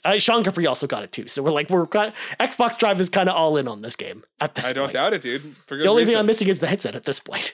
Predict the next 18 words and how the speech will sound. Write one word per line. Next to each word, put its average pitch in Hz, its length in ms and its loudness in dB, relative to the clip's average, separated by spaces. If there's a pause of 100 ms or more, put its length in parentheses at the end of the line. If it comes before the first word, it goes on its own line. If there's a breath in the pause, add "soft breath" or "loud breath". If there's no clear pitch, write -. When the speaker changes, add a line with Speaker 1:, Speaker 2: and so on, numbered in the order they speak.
Speaker 1:
<laughs> - 220 -6
So, - 400 -4 (340 loud breath)
Speaker 2:
I 135 140 -2
mean, 135 160 -4
might 151 180 4
as 135 80 2
Speaker 1:
um, 127 60 -2
Speaker 2:
well. 151 380 0 (1200)
Speaker 1:
Exact-, 135 360 -2
there 139 180 2
you 151 60 2
go. 190 240 0 (320 loud breath)
Uh, 185 300 2
Speaker 2:
<laughs> - 40 -10
Speaker 1:
well, 175 100 4
next 294 240 2
up, 202 200 2 (160)
uh, 175 340 2